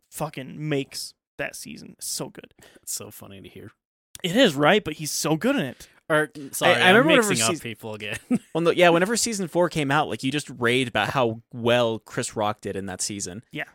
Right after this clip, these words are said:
Speaker 3: 'Cause, like, I think it's because, like, you just weren't expecting him to be that good of an actor through, because, like, you just know him for his comedy roles.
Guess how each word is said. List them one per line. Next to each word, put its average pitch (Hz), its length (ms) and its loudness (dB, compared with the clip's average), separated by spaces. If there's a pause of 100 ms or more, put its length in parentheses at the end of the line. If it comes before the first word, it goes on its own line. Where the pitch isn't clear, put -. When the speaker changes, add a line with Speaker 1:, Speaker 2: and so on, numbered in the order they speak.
Speaker 3:
'Cause, 147 120 -2
like, 151 100 0
I 160 100 0
think 208 160 2
it's 233 120 2
because, 180 260 -2
like, 160 160 -2
you 147 60 -8
just 143 180 -6
weren't 139 200 2
expecting 127 420 -4
him 113 100 -8
to 98 60 -12
be 107 100 -8
that 107 260 -6
good 107 120 -8
of 101 60 -8
an 104 60 -8
actor 101 500 -8 (320)
through, 104 380 -6 (480)
because, 135 260 -2
like, 151 140 -2
you 165 80 -2
just 175 160 0
know 175 140 4
him 170 140 0
for 175 80 0
his 147 100 0
comedy 151 380 -6
roles. 92 340 -10